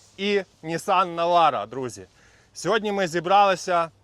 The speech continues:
чергова поїздка благодійного фонду «Ангели З С У». Так співпало, що хлопці приїхали відпочити трошки, і ми їм сьогодні передамо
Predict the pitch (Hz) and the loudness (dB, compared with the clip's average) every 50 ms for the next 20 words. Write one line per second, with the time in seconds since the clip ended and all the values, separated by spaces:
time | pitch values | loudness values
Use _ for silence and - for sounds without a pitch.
0 | _ _ _ _ _ - - 165 170 160 165 196 202 202 190 170 - 175 170 175 | _ _ _ _ _ -10 -6 -4 0 2 4 4 6 4 4 2 0 -4 -6 -4
1 | 185 196 202 185 - - - 185 165 156 147 160 160 151 147 165 185 180 180 175 | -4 -4 -4 -4 -4 -2 0 0 0 0 0 -4 -6 -6 -6 -8 -8 -6 -4 -4
2 | 170 165 151 - - 190 190 185 165 165 165 - 156 175 180 175 165 170 165 165 | -4 -4 -4 -4 -2 -2 -2 -2 -4 -6 -6 -2 -2 -2 -2 -4 -6 -8 -8 -8
3 | 147 143 160 139 - - 170 180 196 190 190 190 170 _ _ _ _ _ _ _ | -8 -8 -10 -10 -8 -6 -2 2 2 4 4 2 0 _ _ _ _ _ _ _
4 | _ _ _ _ - 170 180 180 - - - - 185 175 170 - - 196 196 196 | _ _ _ _ 2 2 2 2 0 -8 -8 -4 -2 -2 -2 0 2 2 2 2
5 | 196 180 160 - - - 185 175 165 156 - - - - - - 165 190 196 196 | 2 0 -4 -6 -4 -2 0 0 0 -2 -4 -8 -16 -20 -10 -4 0 2 2 2
6 | - - - 165 147 - - 165 180 202 202 190 - 190 180 175 175 175 165 165 | 2 -2 -10 -10 -8 -8 -6 -6 -4 -4 -6 -4 -4 -2 0 0 2 0 0 -2
7 | 156 _ _ - - - _ _ _ _ - 127 175 170 - - 170 - - 214 | -4 _ _ -20 -20 -20 _ _ _ _ -10 -8 -8 -6 -4 -4 -4 -4 -4 -6
8 | 214 180 202 180 151 180 180 190 180 170 - - 180 170 170 160 143 - - - | -4 -4 -4 -4 -2 -2 0 0 0 -2 -4 -6 -6 -4 -4 -4 -8 -12 -18 -20
9 | - _ _ _ _ _ - - 185 196 196 185 170 170 190 190 180 180 170 160 | -20 _ _ _ _ _ -10 -6 -4 -2 -2 -2 -2 -4 -4 -4 -4 -4 -6 -8
10 | - - 180 160 180 196 185 160 175 165 - 175 165 170 160 160 170 175 180 180 | -10 -8 -4 -2 0 0 0 -2 -4 -10 -6 -6 -6 -4 -4 -6 -4 -2 -2 -2
11 | 170 139 117 | -2 -2 -4